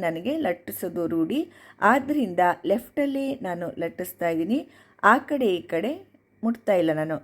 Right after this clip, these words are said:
ರೈಟ್ ಸೈಡೆಲ್ಲ ಇದು ಮಾಡ್ತಾ ಇಲ್ಲ, ಲೆಫ್ಟಲ್ಲೇ ಲಟ್ಟಿಸ್ತಾ ಇದ್ದೀನಿ ನೋಡಿ, ತಿರುಗಿಸ್ಕೊಂಡು ತಿರುಗಿಸ್ಕೊಂಡು ಈ ರೀತಿಯಾಗಿ. ಆವಾಗ ನಾವು ಎಲ್ಲ ಕಡೆ ಈವನ್ ಆಗಿ ಲಟ್ಟಿಸ್ದಂಗೆ ಆಗತ್ತೆ. ಗೋಧಿ ಹಿಟ್ಟು ಏನಾದರೂ ಬೇಕು ಅಂದರೆ ಸ್ವಲ್ಪ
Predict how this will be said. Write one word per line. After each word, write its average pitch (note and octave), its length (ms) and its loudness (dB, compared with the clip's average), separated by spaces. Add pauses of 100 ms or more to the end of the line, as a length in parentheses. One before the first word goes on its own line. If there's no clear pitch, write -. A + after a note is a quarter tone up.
ರೈಟ್ F#3+ 260 -2
ಸೈಡೆಲ್ಲ E3+ 360 -2 (240)
ಇದು F3 200 -8
ಮಾಡ್ತಾ D#3+ 300 -4
ಇಲ್ಲ, G3 120 -2 (540)
ಲೆಫ್ಟಲ್ಲೇ C#4 560 2 (200)
ಲಟ್ಟಿಸ್ತಾ F#3+ 420 -4
ಇದ್ದೀನಿ E3+ 180 -2
ನೋಡಿ, A3+ 120 -6 (120)
ತಿರುಗಿಸ್ಕೊಂಡು G#3 640 -8
ತಿರುಗಿಸ್ಕೊಂಡು D#3+ 640 -6 (460)
ಈ G3 120 4
ರೀತಿಯಾಗಿ. F3 480 0 (400)
ಆವಾಗ C4 280 4 (120)
ನಾವು G3+ 160 2 (180)
ಎಲ್ಲ B3+ 160 2 (260)
ಕಡೆ G#3+ 160 0 (220)
ಈವನ್ G3 260 -4 (100)
ಆಗಿ A3 180 -8 (200)
ಲಟ್ಟಿಸ್ದಂಗೆ F#3 720 -6 (280)
ಆಗತ್ತೆ. D3+ 400 -4 (720)
ಗೋಧಿ D#4+ 420 4
ಹಿಟ್ಟು A#3 300 0
ಏನಾದರೂ A#3 340 0 (100)
ಬೇಕು F3+ 280 -4
ಅಂದರೆ G3 160 -4 (140)
ಸ್ವಲ್ಪ C4+ 400 0